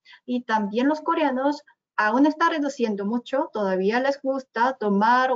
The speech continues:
un, pues, una bebida alcohólica con sus contrapartes. Eso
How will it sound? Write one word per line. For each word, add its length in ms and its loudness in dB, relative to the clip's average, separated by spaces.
un, 540 -2
pues, 240 -2
una 160 0
bebida 320 0
alcohólica 760 -2
con 160 -4
sus 200 -10
contrapartes. 840 -4
Eso 280 2